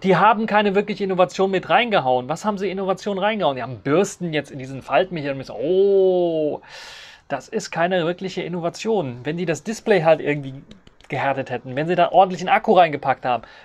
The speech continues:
wenigstens ordentliche Hardware reingepackt haben, aber tausendvierhundert Euro für so ein Gerät, was, wo das Display sehr kratzanfällig ist,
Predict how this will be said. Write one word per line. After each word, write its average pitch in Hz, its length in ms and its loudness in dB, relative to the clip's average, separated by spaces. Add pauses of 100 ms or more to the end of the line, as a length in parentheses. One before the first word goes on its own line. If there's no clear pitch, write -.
wenigstens 214 420 2
ordentliche 214 460 4
Hardware 220 380 4
reingepackt 170 480 2
haben, 139 140 -2
aber 170 180 0
tausendvierhundert 226 1120 2
Euro 190 520 4 (500)
für - 200 0
so 196 180 4
ein 226 100 0
Gerät, 190 640 0 (420)
was, 185 640 2 (120)
wo 180 140 2
das 170 160 6
Display 175 560 4
sehr 190 260 4
kratzanfällig 143 720 -2
ist, - 340 -20